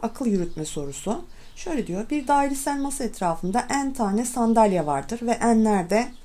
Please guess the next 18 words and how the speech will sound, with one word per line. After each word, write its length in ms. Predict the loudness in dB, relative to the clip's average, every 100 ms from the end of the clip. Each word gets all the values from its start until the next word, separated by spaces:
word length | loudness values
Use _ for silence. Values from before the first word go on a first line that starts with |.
| -18 -16 -14 -12 -2
pozitif 500 | -2 -2 -4 -6 -2
tam 220 | 0 0
sayılardır." 640 | -2 -2 -2 -2 -4 -6
demiş. 460 | -6 -6 -6 -10 -10 -12 -12 -16 -10
"Bu 80 | -6
sandalyelere 800 | 0 0 2 4 4 2 0 -2 -4
en 140 | -2
az 260 | -2 -2 -2
kaç 280 | -4 -4
öğrenci 480 | -2 0 0 -4 -8 -6
oturmalı 580 | -4 -4 0 2 2 0
ki 340 | -4 -4 -4 -4
garanti 540 | -4 -2 0 -2 -2 -6
iki 380 | -6 -6 0 2
öğrenci 640 | 4 4 4 4 2 -2
yan 320 | -2 2 2
yana 220 | 2 -2
olsun?" 420 | -4 -6 -8 -8